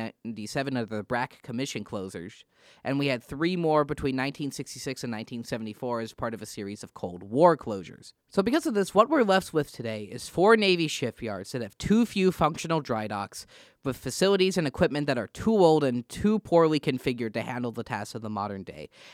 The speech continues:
And as a result, submarine and carrier maintenance is frequency delayed, resulting in various ships getting trapped in dry dock for months or weeks on end, resulting in fewer ships available for naval operations during a time of heightened tensions and great power competition.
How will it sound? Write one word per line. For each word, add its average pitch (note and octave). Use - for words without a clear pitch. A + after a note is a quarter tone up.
And C#3
as D#3
a D3+
result, C#3+
submarine F#3
and C#3+
carrier E3+
maintenance C#3
is A#2+
frequency E3+
delayed, G#2
resulting D#3
in B2
various C#3+
ships -
getting C3
trapped D#3+
in C3+
dry B2
dock A2+
for A2
months C3
or G#2+
weeks C#3+
on C3
end, A2
resulting C#3
in B2
fewer A#3
ships -
available B2+
for B2
naval C#3+
operations G#2
during C#3+
a B2+
time C#3
of A#2
heightened D3+
tensions B2+
and E3+
great D#3
power B2+
competition. -